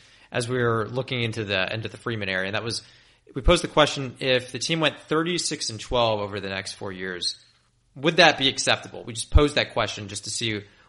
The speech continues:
what the, what, what the fan base's, uh, reaction to that was.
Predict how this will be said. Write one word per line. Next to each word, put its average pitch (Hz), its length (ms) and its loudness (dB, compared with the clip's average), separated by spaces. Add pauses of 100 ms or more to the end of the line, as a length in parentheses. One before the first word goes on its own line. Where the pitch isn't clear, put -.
(120)
what 123 240 -2
the, 110 240 -2
what, 120 300 -10
what 127 160 -6
the 127 60 -6
fan 117 280 2
base's, 104 600 -2 (440)
uh, 98 200 -2
reaction 120 400 4
to 98 40 -2
that 80 160 -2
was. - 320 -8